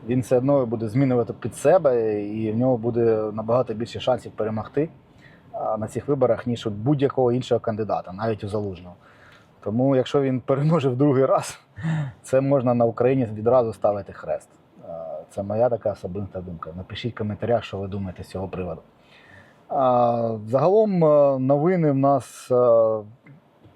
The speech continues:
такі, що є і погані новини, е, є і непогані новини, але це, це таке життя. І ще раз вас, е, в кожних, в кожній ситуації будьте, будьте здоро-, здоровомислячою,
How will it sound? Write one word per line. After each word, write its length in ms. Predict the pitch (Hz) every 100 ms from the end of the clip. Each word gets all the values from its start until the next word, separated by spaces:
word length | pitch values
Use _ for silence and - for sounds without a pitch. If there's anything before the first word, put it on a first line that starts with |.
| - - _
такі, 320 | - 113 170
що 440 | 160 - 127 120 117
є 300 | 117 151 165
і 60 |
погані 380 | 127 135 220 202
новини, 680 | 170 160 165 160 147 139 131 - _ _
е, 440 | 143 135 131 127 123
є 460 | 113 135 151 135
і 60 | 120
непогані 540 | 117 113 117 185 185
новини, 420 | 170 156 147 135 123 _ _ _ _ _
але 220 | - 139 165
це, 240 | - 151 -
це 200 | - 160
таке 320 | 139 - 135
життя. 480 | 117 107 151 160 147
І 60 |
ще 220 | 110 135
раз 180 | 139 113 -
вас, 340 | 110 - -
е, 40 | - - 123 - 110 110 - - - - -
в 60 | -
кожних, 480 | 180 160 156 - -
в 40 |
кожній 260 | - 156 147
ситуації 600 | - 131 165 185 - 117
будьте, 520 | 107 151 - 135 123 - _ _ _ -
будьте 460 | 113 151 180 147 127 113 - _ _ _ -
здоро-, 380 | 113 117 135 131
здоровомислячою, 1200 | 113 143 135 131 135 175 - 120 - 107 98 95